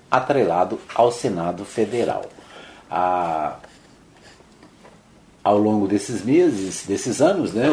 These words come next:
as alterações permitiram que as despesas fossem realizadas fora do teto de gastos,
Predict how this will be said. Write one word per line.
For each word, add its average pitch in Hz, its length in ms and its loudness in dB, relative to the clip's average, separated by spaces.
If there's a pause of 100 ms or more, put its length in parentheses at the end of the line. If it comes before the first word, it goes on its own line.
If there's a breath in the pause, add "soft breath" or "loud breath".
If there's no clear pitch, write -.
(200)
as 90 140 2
alterações 110 500 0
permitiram 131 600 0
que 127 360 2
as 107 160 4
despesas 131 720 0
fossem 127 380 0
realizadas 117 760 0 (500 loud breath)
fora 104 440 4
do 127 120 -2
teto 110 400 -2
de 135 120 -4
gastos, - 680 -2